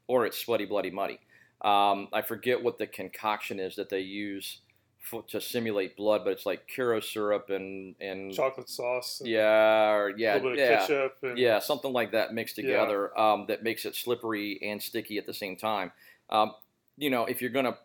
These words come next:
Speaker 1: if you're gonna have that training day, I have a big bag of, of basically, and if, if anything med gear wise hits its expiration date or the packaging just looks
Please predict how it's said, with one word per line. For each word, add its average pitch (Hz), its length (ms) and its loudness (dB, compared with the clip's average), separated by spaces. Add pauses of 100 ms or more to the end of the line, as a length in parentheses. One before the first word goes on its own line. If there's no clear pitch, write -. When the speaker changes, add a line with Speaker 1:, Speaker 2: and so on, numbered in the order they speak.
Speaker 1:
if 127 180 -4
you're 113 120 -4
gonna 135 280 2
have 127 340 2
that 107 180 2
training 127 360 -2
day, 98 300 0 (960)
I 127 100 2
have 127 240 4
a 104 240 -2
big 110 380 -2
bag 104 520 2 (420)
of, 101 280 0 (300)
of 107 220 0
basically, 104 480 0
and 101 80 -2
if, - 240 -8
if 101 140 -4
anything 107 360 -6
med 107 220 0
gear 101 160 -4
wise 92 320 0
hits 104 160 -8
its 92 140 -12
expiration 101 500 -6
date 95 260 -4
or 208 120 0
the 110 100 -4
packaging 110 540 -8
just - 220 -10
looks 107 200 -6